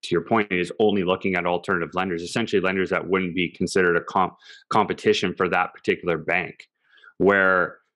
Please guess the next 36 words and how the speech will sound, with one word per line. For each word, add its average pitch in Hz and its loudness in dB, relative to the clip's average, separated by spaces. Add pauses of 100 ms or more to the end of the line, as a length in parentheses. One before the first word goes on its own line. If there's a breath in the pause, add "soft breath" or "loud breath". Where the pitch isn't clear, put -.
(160)
the, 101 2
there 101 4
are 123 4
products 87 -2
that 95 -2
may 98 0
fit 110 0
at 90 0
one 98 0
brand 92 -2
versus 92 -2
the 85 0
other, 90 2
and 82 -2
they're 85 -2
both, 95 4 (240)
you 98 0
know, 85 -2 (220)
they're 92 2
considered 90 -2
competitors. 85 -2
And, 85 -6
and 87 -2
of 90 -4
course, 107 2
if 92 -2
there's 107 2
a 113 2
better 95 0
option 90 -2
at, 85 -4
say, 87 0
T 98 -2
D 92 2
Bank 85 -2
versus 85 -2